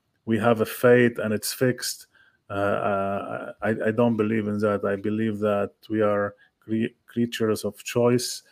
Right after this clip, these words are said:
and we have always this, you know, we decide what, what we want and, um, in life. And, uh, of course, we are influenced by so many factors,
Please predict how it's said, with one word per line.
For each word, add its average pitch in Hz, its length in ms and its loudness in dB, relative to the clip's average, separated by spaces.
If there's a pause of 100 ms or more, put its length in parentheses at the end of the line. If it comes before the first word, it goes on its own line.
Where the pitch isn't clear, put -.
(400)
and 101 320 -4
we 101 100 -4
have 104 160 2
always 113 400 4
this, - 340 -8
you 110 180 -8
know, 101 120 -6
we 101 160 -4
decide 107 640 0
what, 107 340 -4 (340)
what 110 220 -4
we 107 120 0
want 113 440 0 (540)
and, 101 480 -2
um, 101 800 -2
in 101 100 -6
life. 110 560 0
And, 104 640 -4
uh, 101 300 0
of - 140 -4
course, 147 240 8
we 127 80 4
are 113 100 6
influenced 123 460 0
by 110 120 0
so 113 200 -2
many 110 200 -2
factors, 135 500 2